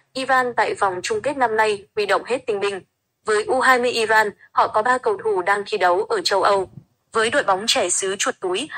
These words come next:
họ gọi bốn tuyển thủ từ trời Âu về tranh tài đợt này. Trước thềm vòng chung kết ở Uzbekistan, thầy trò nhà huấn luyện viên Hoàng Anh Tuấn chỉ thi đấu giao hữu hai trận, trong khi đó,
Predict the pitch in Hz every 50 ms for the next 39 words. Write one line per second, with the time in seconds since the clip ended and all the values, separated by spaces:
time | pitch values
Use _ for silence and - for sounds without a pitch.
0 | - - - - - - 233 202 202 208 208 226 254 - 285 208 185 - 220 180
1 | 160 - - 202 190 180 - 202 180 165 - 220 233 226 208 - 196 185 170 165
2 | - - 202 202 196 180 170 170 165 170 170 165 160 - _ _ _ _ - -
3 | - 233 226 226 226 202 190 185 202 185 180 185 - 220 208 202 233 262 294 -
4 | - - 214 190 - 208 208 - 214 202 208 208 202 - 208 202 - - 214 208
5 | 208 190 _ _ _ _ - - 254 226 214 - 233 220 214 214 214 202 196 190
6 | 208 202 214 269 254 220 214 262 262 233 - 233 196 185 - 220 226 214 214 196
7 | 185 202 247 262 - 254 196 - - 208 185 180 180 185 - 220 208 202 220 214
8 | 240 240 233 208 - 233 214 202 - _ _ _ - - 208 196 185 - - 180
9 | 175 170 170 208 277